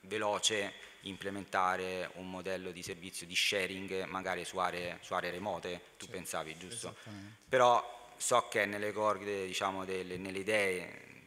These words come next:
Speaker 1: dei colleghi che fanno sviluppo marketing e sviluppo prodotto, anche in ottica del polis, quindi dei nuovi, dei nuovi anche progetti di prossimità,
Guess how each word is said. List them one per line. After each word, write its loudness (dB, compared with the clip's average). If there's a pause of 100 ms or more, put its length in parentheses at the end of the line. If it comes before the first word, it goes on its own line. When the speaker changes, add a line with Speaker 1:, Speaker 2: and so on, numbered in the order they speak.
Speaker 1:
dei -6
colleghi -2
che -8
fanno -4
sviluppo -8
marketing -2
e -8
sviluppo -12
prodotto, -12 (140)
anche -4
in -4
ottica -2
del -4
polis, 0 (520)
quindi -8
dei -6
nuovi, -4 (340)
dei -8
nuovi 0
anche 0
progetti -4
di -8
prossimità, 0